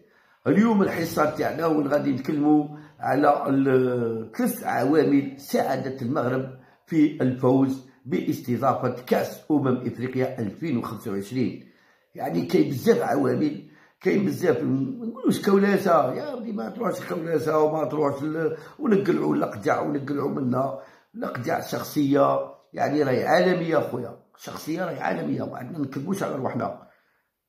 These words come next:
يعني ش-، الأقجع جات على الفرصة، آه، عرف كيفاش يوصل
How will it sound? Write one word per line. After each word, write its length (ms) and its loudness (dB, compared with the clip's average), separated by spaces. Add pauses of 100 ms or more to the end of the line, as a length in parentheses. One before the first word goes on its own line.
(120)
يعني 200 -10
ش-، 120 -6
الأقجع 720 -2
جات 300 -2
على 140 0
الفرصة، 380 -4 (960)
آه، 720 0
عرف 260 2
كيفاش 580 -2
يوصل 600 0